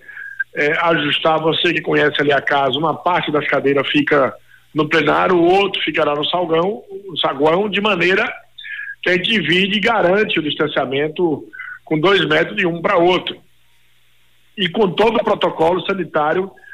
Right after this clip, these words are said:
permitido, além da maioria absoluta ter sido vacinada, alguns, inclusive, com segunda dose. Então, é possível a gente voltar já aos trabalhos presenciais.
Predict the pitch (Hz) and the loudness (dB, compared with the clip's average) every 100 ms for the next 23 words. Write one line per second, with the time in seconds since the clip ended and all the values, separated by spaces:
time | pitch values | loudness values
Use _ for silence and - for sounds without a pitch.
0 | - _ 208 208 226 - 165 151 220 254 | -20 _ 0 0 0 -2 -2 -2 0 0
1 | 202 226 233 196 220 202 170 196 170 147 | 2 0 0 0 2 0 0 0 0 -2
2 | - 151 156 156 151 151 165 156 165 - | -2 0 0 -2 -2 0 0 2 0 0
3 | 170 180 208 202 170 196 220 180 - - | 0 0 2 2 0 -6 -8 -4 -4 -6
4 | _ _ - - 165 196 160 202 202 180 | _ _ -18 -10 -2 0 2 0 0 -2
5 | - 190 190 226 180 160 135 139 143 156 | 0 2 2 2 2 2 2 -2 -4 -2
6 | 170 190 - - 208 202 156 151 151 160 | 0 -2 -2 -2 0 0 0 0 2 2
7 | 147 151 143 127 - _ _ - - - | 2 0 0 -2 -8 _ _ -12 -12 -6
8 | - 190 185 - 151 147 151 147 - 143 | 0 0 0 -2 -2 -2 -2 -4 -6 -6
9 | 131 143 - 165 180 240 | -6 -4 -2 2 2 0